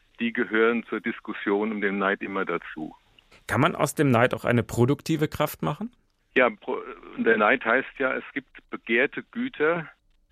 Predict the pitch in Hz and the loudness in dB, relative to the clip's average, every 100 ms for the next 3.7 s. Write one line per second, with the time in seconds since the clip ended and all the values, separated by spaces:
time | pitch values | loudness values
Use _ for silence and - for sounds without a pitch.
0 | - 120 127 135 - 127 135 131 - 113 | -10 -4 0 0 0 0 0 -2 -4 -4
1 | 98 98 98 95 110 113 - 110 110 113 | -2 0 0 0 -6 -8 -2 2 4 4
2 | 117 117 107 - 113 110 104 - 113 117 | 0 0 -4 -4 -2 2 2 2 -2 -2
3 | - 120 - 117 - 120 110 | -2 -2 0 -2 -2 -4 -4